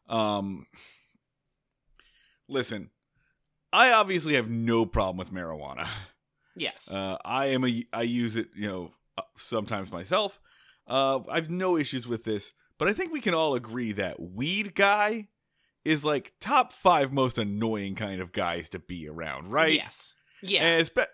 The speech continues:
Speaker 1: especially the, like, "It's a magical herb" kind of weed guy,
Speaker 2: He was
Speaker 1: which is
Speaker 2: giving
Speaker 1: what
Speaker 2: you the pitch?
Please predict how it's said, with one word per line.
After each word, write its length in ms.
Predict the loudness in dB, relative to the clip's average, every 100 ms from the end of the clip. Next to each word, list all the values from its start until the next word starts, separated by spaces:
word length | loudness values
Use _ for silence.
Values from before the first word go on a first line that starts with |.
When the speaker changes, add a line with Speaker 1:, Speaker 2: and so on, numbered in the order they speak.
| -4
Speaker 1:
especially 640 | -4 4 4 4 -2 -6
the, 280 | -4 -2 0
like, 400 | 4 4 2 -2 _ _ 8
"It's 200 | 8 10
a 100 | 10
magical 640 | 10 10 10 6 6 4 8
herb" 680 | 12 12 12 12 12 8 0
kind 240 | 0 0 0
of 160 | -2
weed 300 | -6 -4 -4
guy, 120 | 0 2
Speaker 2:
He 80 | 4
was 120 | 2
Speaker 1:
which 60 |
is 40 | 2
Speaker 2:
giving 220 | 2 2
Speaker 1:
what 60 | 2
Speaker 2:
you 120 | 0
the 220 | 0 -8 -8
pitch? 800 | -14 -2 2 2 2 2 2 -2